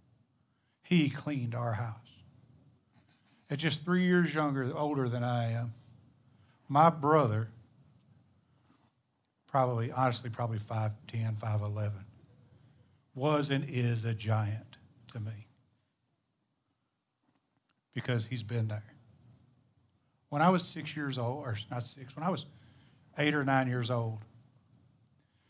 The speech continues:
my brother was, of course, way cooler than me. He still is, sadly.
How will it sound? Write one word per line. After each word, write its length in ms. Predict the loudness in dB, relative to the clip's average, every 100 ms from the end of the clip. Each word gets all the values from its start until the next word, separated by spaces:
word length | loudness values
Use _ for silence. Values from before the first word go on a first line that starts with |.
| _ _ 4
my 80 | 4
brother 380 | 6 4 4 2
was, 220 | 0 -4
of 260 | -8 -20 -10
course, 280 | -8 -4
way 140 | -2 -2
cooler 380 | -2 -4 -2 -2
than 180 | -2
me. 120 | -2 -2
He 180 | -4
still 300 | -4 2 4
is, 200 | 4 2
sadly. 480 | 0 0 0 -2 -6